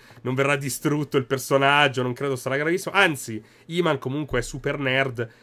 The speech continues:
conosce molto bene l'universo Marvel, litiga con Kevin Feige perché dice: "Non è possibile che nei film dite che è Terra sei uno sei, Ter-, è Terra uno nove nove nove nove, Terra sei uno sei, quella dei fumetti." E Kevin Feige dice: "No, stai calma", insomma.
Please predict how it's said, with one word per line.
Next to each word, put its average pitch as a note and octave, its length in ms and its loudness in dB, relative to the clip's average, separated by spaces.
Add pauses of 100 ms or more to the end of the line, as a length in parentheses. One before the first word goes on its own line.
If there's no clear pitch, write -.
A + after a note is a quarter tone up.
(100)
conosce B2+ 320 -4
molto C3+ 340 0
bene B2 220 0
l'universo A#2 440 -4
Marvel, B2+ 540 0 (220)
litiga C3+ 480 -2
con B2+ 120 -4
Kevin C3 280 -2
Feige C3+ 480 0
perché B2+ 220 -6
dice: C3+ 260 -6
"Non C3+ 140 -2
è C#3+ 40 -2
possibile E3+ 480 -4
che D#3 80 -6
nei D3+ 140 -4
film D#3+ 260 -8
dite D3 240 -6
che C#3+ 120 -4
è C3+ 40 -4
Terra D3 240 -2
sei C#3+ 200 -6
uno C#3+ 160 -6
sei, C3 500 -2 (320)
Ter-, F3 200 4
è C#3+ 120 -4
Terra F#3+ 280 4
uno G3 220 2
nove F#3+ 260 4
nove G3 220 2
nove F#3+ 200 0
nove, F3 440 2
Terra F#3+ 240 0
sei F#3+ 160 -2
uno F#3+ 140 0
sei, F3+ 240 -2
quella F3+ 180 0
dei F3 140 -2
fumetti." E3+ 600 -4 (140)
E - 80 -10
Kevin C3 240 -2
Feige B2+ 320 0
dice: A2+ 380 -6
"No, B2 300 -4
stai A#2 200 -8
calma", G#2+ 400 -6
insomma. G2+ 260 -14